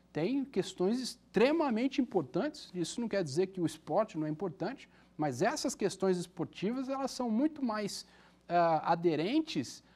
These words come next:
a uma resolução célere específica de um órgão disciplinar específico. Trazer essas questões para a avaliação e decisão do magistrado talvez não seja,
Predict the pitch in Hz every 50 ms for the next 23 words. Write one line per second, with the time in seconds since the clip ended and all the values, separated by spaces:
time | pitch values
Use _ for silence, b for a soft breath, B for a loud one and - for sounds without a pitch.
0 | b b b - 160 170 202 226 254 269 247 269 285 254 269 262 247 196 - -
1 | - 202 208 220 190 - - - - - - 185 226 240 208 175 156 143 - -
2 | - 165 143 - - - 170 214 247 - - - 311 294 - 330 320 294 220 196
3 | 202 214 240 240 240 269 - - 294 - 302 294 269 254 247 262 240 - - 202
4 | - - - 247 254 254 - - - - b b b b b b b _ - 185
5 | 190 160 131 123 165 233 285 330 320 - 311 - - 302 269 - - - 185 170
6 | 147 127 113 - - b b b b - - 151 165 165 165 202 240 262 269 277
7 | 277 285 277 - - - 170 151 143 135 151 202 196 - - 151 131 147 147 147
8 | 139 147 147 151 160 165 151 - 131 - - 143 156 190 226 214 160 B B B
9 | B B - 208 208 175 139 147 151 147 180 190 202 180 - - - 139 139 135
10 | 139 165 185 185